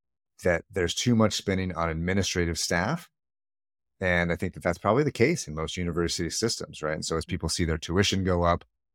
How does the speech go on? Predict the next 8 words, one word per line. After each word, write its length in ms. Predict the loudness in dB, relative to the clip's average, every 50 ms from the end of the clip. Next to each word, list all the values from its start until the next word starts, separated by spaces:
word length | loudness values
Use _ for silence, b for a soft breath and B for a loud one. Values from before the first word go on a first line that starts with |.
| _ _ _ -10
now 360 | -4 0 2 4 4 6 4
you 240 | 4 4 2 0 -2
have 280 | -2 -2 -2 -2 -2 -4
conflated 560 | -10 -14 -14 -8 -2 0 2 2 2 2 2
the 160 | 0 0 0 0
issue 280 | 0 0 0 0 0
of 140 | 0 0 0
bureaucracy 840 | 0 2 4 4 4 4 2 -2 -4 -4 -2 -2 -2 -2 -4 -4